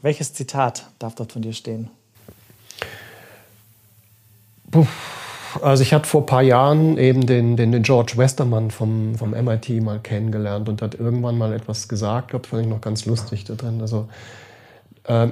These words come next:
Speaker 2: richtige digitale Transformation verwandelt eine Raupe in einen Schmetterling. Nur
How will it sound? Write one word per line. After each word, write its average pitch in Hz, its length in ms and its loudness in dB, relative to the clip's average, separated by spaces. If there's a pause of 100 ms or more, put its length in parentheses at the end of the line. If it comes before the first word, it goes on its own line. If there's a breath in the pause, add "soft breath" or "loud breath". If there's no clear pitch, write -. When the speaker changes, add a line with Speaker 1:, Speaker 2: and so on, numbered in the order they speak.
(140)
Speaker 2:
richtige 160 720 4
digitale 131 760 2
Transformation 127 1080 0 (520 loud breath)
verwandelt 127 540 2
eine 120 300 4
Raupe 143 260 4
in 135 80 4
einen 120 160 0
Schmetterling. 110 640 0 (440 loud breath)
Nur 110 380 2